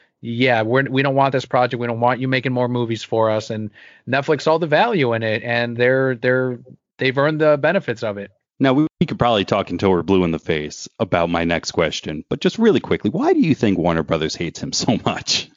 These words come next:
Speaker 1: It's gotta be a thing of egos. It's, it's a, it, the problem is, and it's clear as day to us now, maybe two years ago, we were,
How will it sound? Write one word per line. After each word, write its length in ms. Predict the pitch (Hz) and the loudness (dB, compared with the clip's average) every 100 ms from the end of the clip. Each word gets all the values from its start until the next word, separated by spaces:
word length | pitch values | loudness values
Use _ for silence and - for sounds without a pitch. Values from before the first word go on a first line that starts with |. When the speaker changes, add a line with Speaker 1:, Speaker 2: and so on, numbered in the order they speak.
| _ _ | _ _
Speaker 1:
It's 140 | - 175 | -6 0
gotta 240 | 180 247 | 0 0
be 160 | 202 190 | 0 2
a 100 | 147 | 2
thing 220 | - 180 | 0 0
of 140 | 151 | 0
egos. 580 | 147 214 135 95 98 - | -2 0 0 0 -6 -8
It's, 220 | 135 131 | -6 -4
it's 240 | - 131 135 | -2 0 0
a, 140 | 135 - - | -2 -4 -6
it, 120 | 143 - | -6 -4
the 100 | 151 | -6
problem 400 | 147 208 277 285 | 0 0 0 0
is, 260 | 202 170 143 - - | 0 0 -4 -14 -4
and 260 | 147 143 135 | -2 -2 -4
it's 160 | 147 | -6
clear 300 | - 196 202 | -2 2 2
as 100 | 160 | 2
day 180 | - 165 | 2 2
to 100 | 156 | 2
us 160 | 135 - | 0 -2
now, 320 | 127 160 185 | -2 0 2
maybe 240 | 139 147 | 0 -2
two 160 | 143 151 | -2 -2
years 240 | 135 139 | 0 0
ago, 320 | 131 127 127 123 | 0 0 2 2
we 160 | 123 | 0
were, 380 | 127 123 113 110 | 0 0 0 -4